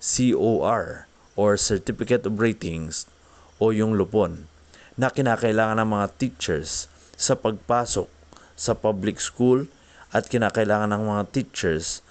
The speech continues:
na mga na-promote. Ah, naging from teacher one to teacher three, from teacher one to teacher three, teacher three to master teacher one,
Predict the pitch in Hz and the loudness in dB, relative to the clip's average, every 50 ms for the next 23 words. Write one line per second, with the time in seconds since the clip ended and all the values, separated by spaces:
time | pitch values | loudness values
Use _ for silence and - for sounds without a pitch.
0 | - - - - - 110 113 117 113 120 120 117 107 - - 113 110 107 113 117 | -20 -20 -12 -6 -2 -2 0 0 0 0 0 0 -2 -2 -2 -2 0 2 2 2
1 | 95 - - - _ - - _ _ _ _ _ - - - _ _ _ _ _ | 0 0 -4 -10 _ -20 -20 _ _ _ _ _ -20 -20 -20 _ _ _ _ _
2 | _ _ _ _ _ _ _ _ _ _ _ _ _ - 87 90 90 90 90 90 | _ _ _ _ _ _ _ _ _ _ _ _ _ -6 -4 -2 0 0 -2 -2
3 | 90 95 87 92 95 95 95 92 92 87 - - 95 90 90 - - 117 110 - | -2 -4 -2 -2 -2 -2 -2 -2 -4 -4 -4 -2 -2 -2 -2 -2 -2 -2 -2 0
4 | - 127 120 117 123 123 127 127 131 131 123 - - - - - 110 98 - - | 0 0 2 2 2 2 2 2 0 -2 -2 -4 -6 -6 -4 -4 -4 -4 -2 -2
5 | 127 117 - - 127 131 131 127 131 135 139 135 - - - 127 127 123 120 117 | -2 -2 -2 0 0 2 2 2 2 0 -2 -4 -8 -4 0 2 2 2 2 0
6 | 113 107 - - 151 139 - - 156 143 135 131 135 135 131 135 135 139 143 147 | -4 -4 -2 -2 -2 -2 0 0 0 2 2 4 2 2 4 4 2 2 0 -2
7 | 151 156 - _ _ _ _ - - - - - _ _ _ _ - - 101 - | -6 -8 -12 _ _ _ _ -20 -20 -20 -20 -20 _ _ _ _ -6 -6 -2 0
8 | 127 120 98 - - 131 135 139 - - 139 143 143 147 156 165 - _ - - | 0 0 0 2 0 0 0 0 0 0 2 2 2 2 0 -2 -6 _ -20 -20
9 | - - - _ - - - 123 113 - - 131 127 117 - - - 131 139 135 | -20 -20 -20 _ -14 -4 -2 -2 -2 0 2 2 2 2 0 0 0 0 0 0
10 | - - 117 113 113 107 - - 117 104 - - 113 - - - 120 123 123 131 | 0 0 0 0 0 0 0 -2 -4 -2 -2 -4 -6 -4 -2 0 2 4 4 4
11 | 131 131 139 147 156 175 | 4 4 2 0 -2 -6